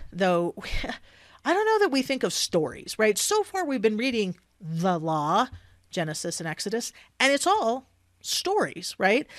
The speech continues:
But when you think of law, if we say, "Hey, we're gonna read a bunch of law or law codes or law," what do you think of?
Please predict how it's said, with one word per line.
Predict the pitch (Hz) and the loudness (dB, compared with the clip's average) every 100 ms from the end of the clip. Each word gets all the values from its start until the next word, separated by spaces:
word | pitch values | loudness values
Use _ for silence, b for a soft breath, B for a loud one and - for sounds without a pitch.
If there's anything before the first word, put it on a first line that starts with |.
| B | B
But | - 294 | 0 2
when | 311 330 | 2 2
you | 403 | -2
think | - 440 392 | 0 -2 2
of | 277 | 2
law, | 202 170 190 214 - 165 214 _ - _ - | 0 0 2 2 0 -6 -6 _ -20 _ -10
if | 196 | -6
we | |
say, | 185 170 | -2 0
"Hey, | 247 311 | 2 4
we're | 208 196 | 2 0
gonna | 208 | -2
read | 202 226 | 0 0
a | |
bunch | 170 196 196 | 0 -2 -4
of | 151 | -8
law | 139 165 254 156 180 202 | -2 0 2 2 0 0
or | 180 | -2
law | 165 226 | 2 2
codes | 233 202 170 175 - | 0 -4 -4 -4 -6
or | 175 156 160 _ _ | -6 -6 -8 _ _
law," | 170 220 151 202 B B B | -4 -2 -2 -4 B B B
what | - 240 | -2 2
do | 359 | 4
you | 320 | 2
think | - 240 330 | -2 -6 -6
of? | 143 - - | -10 -12 -16